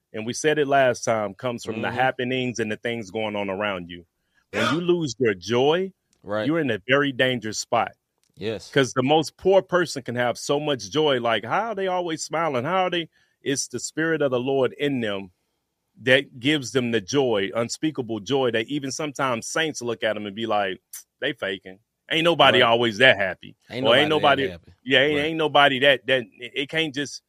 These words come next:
Speaker 1: they got the joy of the Lord because
Speaker 2: Right.
Speaker 1: something happened to them that you don't know their testimony. We got
Speaker 2: Mm-hmm.
Speaker 1: a gentleman at the job, man. Every time I see this man, um, he's, I believe, from Africa. Every time I see him, I'm like, "How you doing, man?"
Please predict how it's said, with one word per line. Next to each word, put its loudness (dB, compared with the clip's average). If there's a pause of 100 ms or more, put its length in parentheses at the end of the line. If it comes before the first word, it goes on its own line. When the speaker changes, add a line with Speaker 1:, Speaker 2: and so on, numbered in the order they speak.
(280)
Speaker 1:
they -8
got -6
the -6
joy -4
of -4
the -2
Lord -6 (200)
because -4
Speaker 2:
Right. -4
Speaker 1:
something -6
happened -2
to -6
them -6
that -6 (120)
you -14
don't -2
know -6
their -2
testimony. -6 (300)
We -4
got 6
Speaker 2:
Mm-hmm. 0
Speaker 1:
a 0
gentleman 0
at 2
the -4
job, 2
man. -2
Every -2
time -2
I -2
see -4
this -4
man, -4 (540)
um, 0 (540)
he's, -2
I 0
believe, -2
from -8
Africa. 0
Every -2
time -2
I -2
see -4
him, -4
I'm -6
like, -2
"How 2
you -6
doing, -2
man?" -6